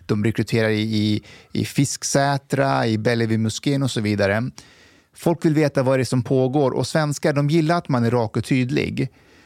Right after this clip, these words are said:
Att då spela och så här smussla och säga, "Vad är I S? Varför är inte de terrorister? Varför inte Al-Qaida?"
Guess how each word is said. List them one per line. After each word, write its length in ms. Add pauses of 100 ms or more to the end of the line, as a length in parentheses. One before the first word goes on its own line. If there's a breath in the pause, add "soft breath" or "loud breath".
(360 soft breath)
Att 240
då 120
spela 760
och 160
så 140
här 60
smussla 880
och 140
säga, 360
"Vad 280
är 40
I 380
S? 220
Varför 280
är 40
inte 200
de 240
terrorister? 580
Varför 260
inte 240
Al-Qaida?" 720